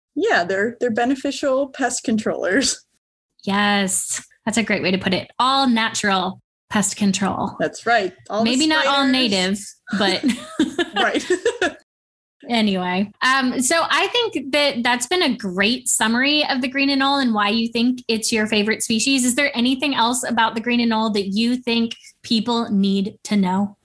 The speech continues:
Speaker 1: Yeah, I do think the fact that they are one of the few native li-, lizard species that we have, especially as we continue to get more and more non-native lizards entering
Speaker 2: Mm-hmm.
Speaker 1: Florida. You know, there's the number of non-native lizard species outnumbers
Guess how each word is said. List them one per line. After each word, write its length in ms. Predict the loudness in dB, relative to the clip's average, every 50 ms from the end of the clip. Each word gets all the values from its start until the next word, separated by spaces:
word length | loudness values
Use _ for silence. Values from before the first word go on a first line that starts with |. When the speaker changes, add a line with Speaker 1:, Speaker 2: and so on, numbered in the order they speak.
| _ _ _ _ -8
Speaker 1:
Yeah, 260 | -2 0 2 2 2
I 100 | 2 0
do 180 | 2 0 0 -2
think 280 | 0 0 -2 -2 -2
the 80 | -2 -4
fact 360 | -2 0 0 0 0 0 -2
that 140 | -4 -4 -2
they 200 | 0 0 0 0
are 340 | 0 0 0 2 2 0 0
one 220 | 0 -2 -2 0 2
of 260 | 0 0 -2 -4 -8 -14 -20 _ _ _ _ -4
the 80 | -4 -4
few 440 | -4 -6 -4 -2 0 0 2 0 0
native 360 | 0 2 0 0 0 -2 -4
li-, 200 | -2 0 0 0 -2 _ -6
lizard 400 | -4 -2 -2 0 0 0 -2 -2
species 460 | -4 -4 -2 -2 0 0 0 0 0
that 140 | 0 0 0
we 80 | 0 -2
have, 320 | -2 0 0 0 0 0
especially 420 | -2 -4 -2 -2 -2 -2 0 0 0
as 120 | 0 -2
we 100 | -4 -4
continue 400 | -2 -4 -2 -2 -2 0 0 0
to 40 | 0
get 180 | 0 0 0 0
more 240 | 0 0 2 2 2
and 120 | 2 2
more 440 | 0 0 0 2 2 0 0 -2 _ _ _ _ _ _ -14 -6 -4
non-native 640 | -2 0 2 0 0 0 0 2 0 0 -2 -2 -2
lizards 420 | -2 -2 0 0 0 0 0 -2 -4
entering 460 | -6 -6 -6 -2 0 2 2 2 2 2
Speaker 2:
Mm-hmm. 160 | 2 2 0 0 -4
Speaker 1:
Florida. 640 | -8 -4 -2 0 0 2 2 2 2 2 0 -2 -6 _ -6
You 80 | -4
know, 100 | -2 0
there's 260 | 2 2 2 0 -2 _ _ _ _ _ _ _ -4
the 60 | -2
number 200 | 0 0 2 2
of 100 | 0 0
non-native 560 | 0 0 0 0 0 0 0 0 -2 -2 -4 _ -4
lizard 300 | -2 -2 0 0 -2 -2
species 520 | -2 -4 -4 -2 0 0 0 0 0 -2 -4 -2
outnumbers 800 | -2 0 0 0 -4 -2 0 -2 -2 0 -2 -2 -4 -4 -6 -8